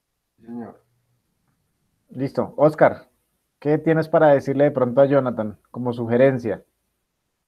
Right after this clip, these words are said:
Speaker 2: O por el contrario, si deseas felicitarlo, no sé.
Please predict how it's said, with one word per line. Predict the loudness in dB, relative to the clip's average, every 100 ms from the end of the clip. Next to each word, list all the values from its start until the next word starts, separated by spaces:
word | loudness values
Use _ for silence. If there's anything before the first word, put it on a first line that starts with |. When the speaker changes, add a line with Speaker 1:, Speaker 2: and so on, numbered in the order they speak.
| _ _ _ _ _ _ _ _ _ _
Speaker 2:
O | -2
por | 2 2
el | 2
contrario, | 0 2 2 4
si |
deseas | 2 2 2 0 0
felicitarlo, | -2 -2 0 0 0 -4
no | -6
sé. | -4 -4